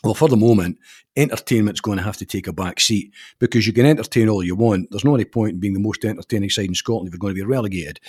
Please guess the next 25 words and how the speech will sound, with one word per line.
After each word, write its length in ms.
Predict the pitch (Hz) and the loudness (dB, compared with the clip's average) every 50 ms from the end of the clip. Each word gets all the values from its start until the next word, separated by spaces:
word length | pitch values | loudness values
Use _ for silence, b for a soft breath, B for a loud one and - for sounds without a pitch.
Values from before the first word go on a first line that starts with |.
| B B B B B | B B B B B
Um, 480 | - 95 92 92 95 92 92 92 101 - _ | -8 -6 -2 -2 -2 -2 -2 -4 -6 -8 _
for 140 | - 131 120 | -4 -4 -2
the 80 | 107 104 | 2 4
moment, 400 | 110 131 131 107 95 92 87 107 | 6 6 6 6 2 -2 -4 -6
what 160 | 107 - 98 | -8 -6 -6
they 80 | 98 | -4
need 140 | 98 101 95 | -4 -4 -4
is 160 | 90 85 85 | -4 -6 -8
results. 400 | 92 82 101 110 95 92 - - | -8 -6 -6 -6 -6 -6 -8 -8
So 240 | - - 104 101 B B B B _ | -8 -6 -6 -8 B B B B _
to 100 | - 113 | -6 0
get 200 | 113 151 156 135 | 2 2 4 4
those 240 | 135 117 98 92 101 | 2 2 2 0 -2
results, 460 | 95 92 104 101 104 - - - b b b b b b b - | -4 -2 -2 -2 -2 -4 -6 -10 b b b b b b b -8
they 120 | 104 101 | -4 0
need 180 | 104 110 110 110 | 0 0 0 -2
to 100 | - 101 | -4 -4
find, 300 | - 113 104 101 98 101 - 101 | -2 0 0 0 0 -2 -4 -6
um, 260 | 98 92 92 92 85 - | -6 -4 -4 -6 -6 -8
a, 60 | 95 | -12
a, 60 | 90 - - - - _ _ _ _ | -14 -14 -18 -20 -20 _ _ _ _
you 120 | - 113 107 | -6 -6 -4
know, 160 | 104 95 - | -4 -6 -8
a, 80 | - 98 - _ _ | -10 -16 -18 _ _
an 140 | - 104 | -6 -6